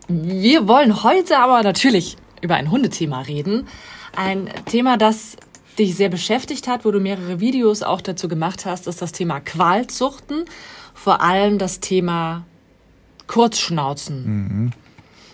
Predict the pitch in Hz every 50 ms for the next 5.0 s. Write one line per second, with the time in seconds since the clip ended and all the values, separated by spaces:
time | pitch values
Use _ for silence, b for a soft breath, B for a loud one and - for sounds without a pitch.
0 | B B _ - 175 175 170 160 156 147 165 160 160 170 180 190 - - 147 165
1 | 170 170 156 175 214 220 - - - 240 240 226 - - 240 214 214 208 214 226
2 | 220 - - - - 180 190 180 185 170 - - - - 165 151 151 160 156 175
3 | 196 - 202 196 - 175 - 151 165 156 165 175 196 196 190 185 170 - - 190
4 | - 147 156 175 - - - 165 151 151 151 147 - 135 131 - 156 160 175